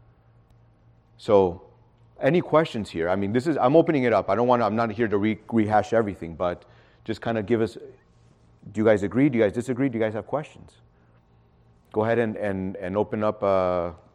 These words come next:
you have a comment. Yeah. Right, and now, and now you, and you're using more, now you're speaking more, a little bit more to the, um, to the other part, which is the nature, right?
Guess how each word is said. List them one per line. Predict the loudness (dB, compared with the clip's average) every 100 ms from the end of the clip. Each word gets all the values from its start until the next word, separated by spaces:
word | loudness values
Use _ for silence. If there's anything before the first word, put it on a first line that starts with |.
| -20 _ _ _ _ -6
you | -4
have |
a | -4
comment. | -4 -6 -6 -12 -20 _ _ _ _ _ _ _ _ _ -6
Yeah. | -6 -6 -14 _ _ _ _ _ _ _ _ _ _ _ _ _ _ _ _ _ _ _ _
Right, | -4 -2
and | -2 0
now, | 0 0
and | -2
now | 0
you, | 0 0
and | 0
you're | 0
using | 2 2 0 -2
more, | 0 0
now | 0 0
you're | -2
speaking | -4 -8 -4
more, | -2 2
a |
little | 2
bit | 2 0
more | -2
to | -4 -6
the, | -2 0
um, | 0 -2 -6 -12 -20 _ _ _ _ -20 -20 _ -20 _
to | -2
the | 2
other | 2
part, | 2 0
which | 0 -2
is | -6
the | -6
nature, | -6 -6 -8
right? | -8 -8 -10